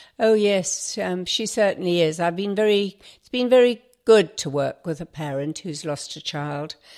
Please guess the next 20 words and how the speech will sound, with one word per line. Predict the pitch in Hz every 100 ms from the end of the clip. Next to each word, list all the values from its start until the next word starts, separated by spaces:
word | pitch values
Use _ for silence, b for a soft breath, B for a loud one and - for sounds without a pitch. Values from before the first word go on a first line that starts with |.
| B B B
You | 202
can't | 247 214 180
get | 175 - - 151
what | 151
I've | 151
learned | 165 160 160
from | - 170
Nikki | 180 180 170 151
from | 175 160
textbooks, | 208 - - - - - - - B B B B
and | 190 190 190 185 -
it | 247 -
continues | 233 220 220 165 147 165 226 -
to | -
be | 170 156
something | 156 175 165 175 170
that | 160
I'm | 165 165
learning | 180 202 208 165
about. | 139 127 135 -